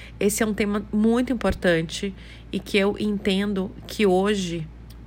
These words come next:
pelos contatos que eu tenho com as organizações, ele está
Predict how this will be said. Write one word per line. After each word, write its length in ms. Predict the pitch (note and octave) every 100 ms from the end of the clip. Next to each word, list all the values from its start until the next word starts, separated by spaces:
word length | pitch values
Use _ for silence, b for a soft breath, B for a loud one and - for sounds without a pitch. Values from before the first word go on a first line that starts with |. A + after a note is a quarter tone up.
| -
pelos 220 | - G3
contatos 480 | - F#3 F3+ G#3+ G#3+
que 80 | -
eu 40 |
tenho 240 | G3+ G3 F#3
com 120 | G3
as 80 | F#3
organizações, 800 | F#3+ F#3 F3+ F3 F#3+ F#3 F#3+ - B B B
ele 160 | G3+ F#3+
está 340 | - G3 G3